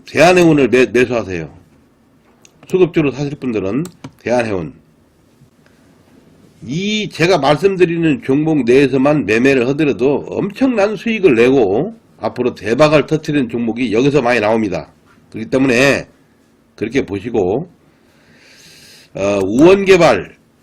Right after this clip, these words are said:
이화공영, 한, 에, 대한해운, 대우건설, 까뮤 유엔씨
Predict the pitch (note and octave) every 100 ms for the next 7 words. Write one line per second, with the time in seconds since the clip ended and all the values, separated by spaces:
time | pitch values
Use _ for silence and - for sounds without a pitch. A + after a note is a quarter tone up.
0 | - - A2+ D3+ E3+ D#3+ D3 D#3+ F#3 E3
1 | _ _ - - - _ _ _ _ _
2 | _ _ - - D#3+ F3 - _ - G#2+
3 | A2+ A2+ A2+ A2 G#2+ - B2 C#3+ E3+ D#3+
4 | D#3 F3+ F#3 - _ _ _ _ - -
5 | B2 D#3+ D3+ D3 D3 E3+ E3+ - _ _
6 | D#3+ E3 F#3 D#3+ C#3+ D#3 D3+ C#3+ F#3+ G3
7 | G3